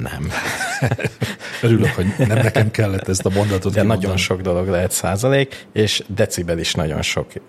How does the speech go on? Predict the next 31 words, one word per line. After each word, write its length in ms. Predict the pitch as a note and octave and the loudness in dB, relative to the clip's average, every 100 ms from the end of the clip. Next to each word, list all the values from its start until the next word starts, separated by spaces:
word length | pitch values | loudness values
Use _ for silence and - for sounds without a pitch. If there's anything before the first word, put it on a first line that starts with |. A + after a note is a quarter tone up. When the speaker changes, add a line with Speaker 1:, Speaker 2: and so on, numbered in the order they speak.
| - - | -18 -10
Speaker 1:
lehet, 540 | F2 D#2+ G#2 B2 - - | -4 -2 -2 -4 -8 -6
sok 280 | - F2+ E2+ | -2 -2 -2
dolog 320 | F2 D2+ E2 | -4 -4 -2
lehet, 320 | F2+ B2 B2+ | 0 2 2
és 380 | A2+ G#2+ - - - | 0 0 -4 -4 -2
egy-két 440 | G#2+ - G2 - | -2 -2 -4 -4
helyen 300 | - G#2+ G#2+ | 0 2 2
meg 220 | G#2+ G2+ | 2 2
nagyon 600 | G2+ G2+ F#2+ F#2+ G2 G#2 - - - - | 0 2 2 2 2 0 -2 -12 -16 -4
közkeletűen 720 | - G#2 - F#2 - - E2 | -2 0 0 -4 -2 -2 -2
használják, 560 | E2 F#2 A2+ G#2+ A2+ - | -2 -2 -2 0 0 0
ugyanúgy, 320 | E2+ D2+ E2+ | -2 -2 -2
mint 180 | F#2 F#2+ | -2 -2
a 40 | |
százalékot 760 | - - A#1 E2 C2 - - - | -2 -2 -4 -4 -6 -10 -14 -10
is. 240 | - - - | -8 -8 -10
Tehát 200 | - - | -8 -4
a 40 | |
száz-, 360 | A2 - F2 F2+ | -4 -2 -4 -4
vannak 360 | G2 E2+ E2 - | -2 -2 -2 -4
olyan 200 | D#2 D#2+ | -4 -2
helyek, 460 | F#2+ E2 - - - - _ - - | 0 0 -2 -12 -20 -20 _ -20 -8
ahol 340 | - - F#2 | -6 -4 -2
a 60 | D#2+ | -2
százalékot 720 | - E2 F2 D2+ D#2+ - D#2 | -2 -4 -4 -4 -6 -8 -6
mondjuk, 340 | E2 F2 E2 - | -4 -2 -4 -8
hogy 180 | D#2+ | -10
hány 240 | - F#2 E2 | -6 -4 -4
százalék 600 | - E2 F2 E2+ F2+ - | -6 -6 -6 -4 -6 -6
a 80 | - | -6
kamat, 460 | - G2 A#2+ - | -2 0 0 -2